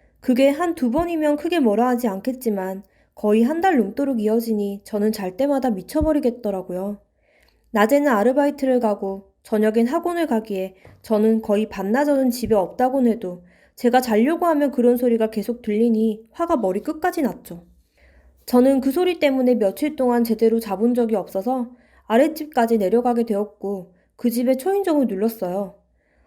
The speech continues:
몇 번 눌렀더니 속옷만 입고 여자가 나왔고 그 여자는 저를 째려보면서 "뭔데 이 늦은 시간에 찾아와?" 라고 말했어요. 사실 이 늦은 시간에 제가 찾아온 것보다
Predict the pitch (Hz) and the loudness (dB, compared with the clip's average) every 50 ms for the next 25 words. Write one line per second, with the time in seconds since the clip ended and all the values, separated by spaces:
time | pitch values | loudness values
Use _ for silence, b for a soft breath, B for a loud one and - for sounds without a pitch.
0 | _ _ _ - 240 247 247 311 339 294 254 240 254 294 302 302 277 262 254 254 | _ _ _ 0 2 2 4 2 2 4 4 4 4 2 2 0 -2 -2 0 -2
1 | 262 262 - 370 370 392 381 381 392 339 294 233 - - - 226 226 226 226 226 | -4 -4 -4 -4 -2 -2 0 0 0 -2 -2 -4 -6 -6 -4 0 0 0 0 -2
2 | 226 - - _ - 202 196 208 220 220 226 214 202 180 185 208 202 - _ - | -6 -12 -12 _ -6 -4 -2 -2 0 0 0 -2 -2 -2 -2 -2 -4 -8 _ -14
3 | 185 185 185 - _ - - 247 233 208 214 233 233 233 240 233 233 208 196 208 | -12 -12 -14 -18 _ -2 2 2 4 4 4 2 2 2 2 2 0 -2 -2 -2
4 | 214 - 302 311 330 311 277 247 214 196 196 - 285 294 247 240 - _ _ _ | -2 0 0 0 0 0 0 -2 -2 -2 -2 -4 -4 -4 -4 -8 -12 _ _ _
5 | _ _ _ - 214 208 214 233 277 339 285 240 220 202 220 254 254 - 247 220 | _ _ _ -6 -2 0 2 2 4 4 4 4 2 2 0 -2 -4 -4 -4 -4
6 | 202 190 202 196 - 294 294 302 277 220 196 247 339 - - - _ _ _ - | -4 -4 -6 -6 -4 -4 -2 0 0 0 0 -2 -2 -6 -10 -18 _ _ _ -6
7 | 208 202 208 240 196 180 175 196 226 226 - 190 175 170 170 175 175 - _ _ | -4 -2 0 0 0 0 0 0 0 -2 -2 -6 -8 -8 -8 -12 -14 -20 _ _
8 | _ _ _ _ _ _ _ _ _ _ _ _ - - 370 359 - 302 294 302 | _ _ _ _ _ _ _ _ _ _ _ _ -2 0 0 2 2 2 4 4
9 | 269 202 190 b b b b b b b b _ 262 262 226 220 226 233 311 349 | 2 0 -2 b b b b b b b b _ -2 0 2 2 2 2 2 -2
10 | 349 339 339 302 294 277 277 269 262 233 208 208 226 233 - 330 330 370 370 370 | -2 -4 -2 -2 0 2 2 2 2 2 2 2 0 0 0 -2 -2 0 0 0
11 | 349 330 294 233 - 214 214 214 196 190 196 - | 0 -2 -2 -2 -2 -4 -2 -2 -4 -4 -6 -12